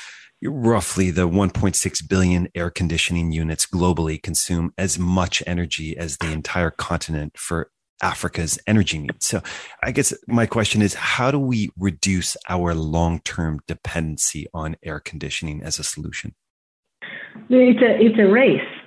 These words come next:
Speaker 2: We have to figure out how to cool the cities before billions of populations that are coming out of poverty start buying air conditioned units and throw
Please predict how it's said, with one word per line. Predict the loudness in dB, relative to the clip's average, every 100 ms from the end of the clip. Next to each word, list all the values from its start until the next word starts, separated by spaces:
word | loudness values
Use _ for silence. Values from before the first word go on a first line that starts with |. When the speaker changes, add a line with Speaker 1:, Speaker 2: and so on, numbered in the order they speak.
| _ _ -20 -20 0 6
Speaker 2:
We | 6
have | 8 4 4 0
to | 0 2
figure | 2 4 6
out | 4 2
how | 2 4 4 2
to | 0 2 0 0 -4 -6 0
cool | 4 4 2
the | -2
cities | -2 -2 -6 -8 -4
before | -4 -2 2 6 6 6 4 0 -10 -20 -6 0
billions | 6 8 10 8 6
of | 4 4
populations | 2 4 6 8 6 6 6 6
that | 4 6
are | 4 4
coming | 4 4 4 4
out | 0 2 0
of | 0
poverty | 4 4 6 2 0 0 0 -2 -8 -20 _ -20 2
start | 4 4 4
buying | 2 4 4 2 0 -4 0
air | 2
conditioned | 6 4 4 -2 -2 -2
units | -2 -2 -4 -8 -8
and | -4 -2 0 -2 -6 -10 -20 -16 -2
throw | 4 6 6